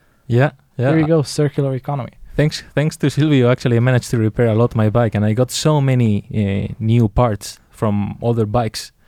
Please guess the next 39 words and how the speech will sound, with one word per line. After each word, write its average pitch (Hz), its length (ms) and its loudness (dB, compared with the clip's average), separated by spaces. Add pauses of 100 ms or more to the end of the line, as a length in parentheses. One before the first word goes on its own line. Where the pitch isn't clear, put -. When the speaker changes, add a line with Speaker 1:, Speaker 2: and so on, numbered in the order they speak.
(260)
Speaker 1:
uh, - 260 -8
that 104 140 -6
I 107 80 -2
could 101 200 -4 (140)
introduce 107 500 -6
to, 101 240 -10 (100)
to 113 100 -8
mine. 107 240 -2 (640)
Uh, 101 500 -2
and 117 120 0
then 151 80 2
there 170 100 4
is 156 80 -2
something 156 300 -2
else, 156 160 -2
also 113 240 -2
some 117 220 -6
other 113 260 -2
good 113 160 -6
aspect - 380 -6
about 101 180 -4
circular 107 300 -4
economy, 113 460 -4 (580)
uh, 101 280 -2
which 104 180 -4
is, 117 180 -4
uh, 101 240 -2
sharing 123 540 -2 (160)
things. 104 220 -12
So - 160 -10
you 107 160 -4
don't 113 160 -2
have, 117 300 -4 (520)
for - 80 -10
example, 107 400 -2
if 104 160 -2
you 123 220 2
and 127 120 0
I 143 260 0